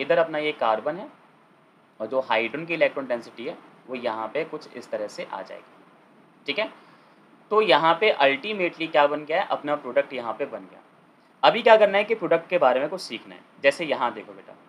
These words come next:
इस Hello Alkane में जो अपनी न्यूक्लियोफाइल थी ना वो कहाँ थी, towards right। अगर मैं यहाँ पे न्यूक्लियोफाइल की बात करता हूँ तो मेरी जो न्यूक्लियोफाइल यहाँ पे आपको दिख रही है वो किस side में दिख रही है जरा बताओ।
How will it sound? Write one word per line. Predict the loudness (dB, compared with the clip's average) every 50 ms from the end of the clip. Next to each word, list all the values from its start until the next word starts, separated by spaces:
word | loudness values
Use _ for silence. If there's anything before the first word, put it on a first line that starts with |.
| _ _ _ _ _ _ _ _ _ _ 0
इस | 0 0 0 2
Hello | 4 6 6 6 6 6
Alkane | 6 6 4 2 -2 -4 -4 -4
में | -4 -4 -2 -2 -2 -2 -4 -6 -2
जो | 0 0
अपनी | 0 0 -2 -8
न्यूक्लियोफाइल | -6 -8 -8 -10 -8 -12 -10 -4 0 0 0
थी | 0 -2 -10
ना | -10 -10 -12 -14 -16 -14 -14
वो | -10
कहाँ | -6 -4 -2 -2 -2 -4
थी, | -4 -10 -18 -20 -20 _ _ -6
towards | -2 2 4 4 4 4 2 -2
right। | -4 -4 -4 -4 -8 -16 -20 -20 _ _ _ _ 6
अगर | 6 6 8 8 6 4
मैं | 4 2
यहाँ | 2 2 2 2 2
पे | 0 0 -2
न्यूक्लियोफाइल | -2 -4 -6 -8 -6 2 2 2 2 2
की | -4 -2
बात | 2 2 2 2
करता | 0 -6 -4 -2
हूँ | -4 -4
तो | -4 -6
मेरी | -8 -6 -8 -8
जो | -10 -10
न्यूक्लियोफाइल | -12 -10 -12 -14 -12 -12 -10 -4 -2 -2 0 0
यहाँ | -2 -2 -2 -2
पे | 0
आपको | -2 -2 -2 -6 -10
दिख | -10 -10 -8 -8
रही | -8 -8 -8
है | -8 -10 -10 -14 -20 _ _ -18
वो | -16 -8 -8
किस | -8 -2 2
side | 2 2 2
में | 2
दिख | -6 -8 -10
रही | -8 -8
है | -8
जरा | -8 -8
बताओ। | -4 -2 -2 -2